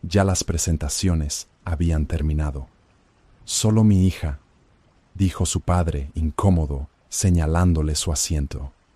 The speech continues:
El invitado apenas inclinó la cabeza. Cecilia se sentó junto a un hombre, cuyo nombre no había alcanzado a escuchar, y lo tomó por uno más de los conocidos esperanzados de su padre.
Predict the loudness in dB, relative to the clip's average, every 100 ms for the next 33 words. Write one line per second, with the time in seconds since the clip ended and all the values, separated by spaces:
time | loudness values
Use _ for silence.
0 | _ _ -6 -2 0 -2 -2 -2 -2 -4
1 | -4 0 0 0 -2 -2 0 0 0 -2
2 | -4 -6 -8 -12 -14 -16 _ _ _ _
3 | -8 -6 -2 -2 -2 -4 -4 -4 -2 0
4 | -2 -2 -4 -2 -2 2 2 2 -2 -6
5 | -10 _ _ _ -6 -4 0 2 2 2
6 | 2 0 0 0 0 -2 -4 -4 -4 -4
7 | -4 -6 -8 -10 -8 -8 -12 -20 -20 -20
8 | -6 -4 -2 0 0 0 0 2 2 4
9 | 2 0 -2 -4 -4 -4 -2 -2 -2 -4
10 | -6 -4 -2 -2 -4 -4 -6 -6 -8 -8
11 | -8 -8 -10